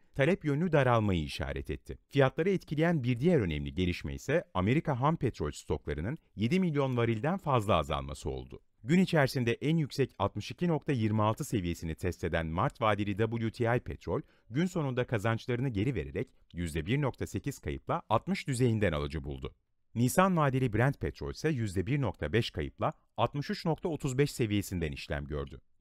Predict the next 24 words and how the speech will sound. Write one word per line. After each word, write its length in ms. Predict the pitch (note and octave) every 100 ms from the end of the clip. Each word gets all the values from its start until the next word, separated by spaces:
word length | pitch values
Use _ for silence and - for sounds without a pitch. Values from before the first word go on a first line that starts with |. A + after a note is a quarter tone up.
| -
On 200 | D#3+ G3
yıllık 340 | D#3+ C#3+ -
Amerikan 480 | A2+ A#2+ B2 D3+ D3
tahvil 360 | A#2+ A2 C#3 A#2+
getirisi 580 | E2 - C#2+ - D3+
dün 180 | A2 B2
kapanışa 480 | A#2 A2+ A2 A2 E3+
göre 240 | C#3 A2+
iki 240 | G#2+ - D3
baz 180 | A2+ -
puan 280 | G2+ G2
yükselerek 640 | F2+ F#2+ - G#2 D2+ D3 -
yüzde 360 | G#2 A2+ G#2+ B2+
bir 140 | F#3+
nokta 240 | E3+ -
yirmi 260 | F3+ D3 C#3
dokuz 260 | B2+ - D#3
seviyelerinden 680 | C3+ A2 G#2+ G2+ F#2+ F2+
işlem 360 | C#2 - D#2+ D2
gördü. 340 | C#2+ C#2 C2 - -
Avrupa 380 | A#2 F3+ G3
bölgesi 360 | C#3+ A#2 A2+ A2+
tahvillerinde 760 | - F#2 F#2+ F#2 G2+ G#2 F#2+
ise 300 | D2+ - A#2